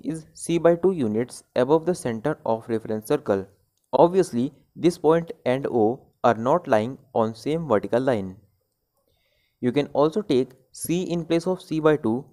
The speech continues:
but later you will find that C by two is more convenient for our calculation.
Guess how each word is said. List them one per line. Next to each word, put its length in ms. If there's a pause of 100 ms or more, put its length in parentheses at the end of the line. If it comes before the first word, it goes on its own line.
but 280
later 280
you 140
will 160
find 400
that 180
C 240
by 180
two 320
is 160
more 240
convenient 720
for 280
our 160
calculation. 720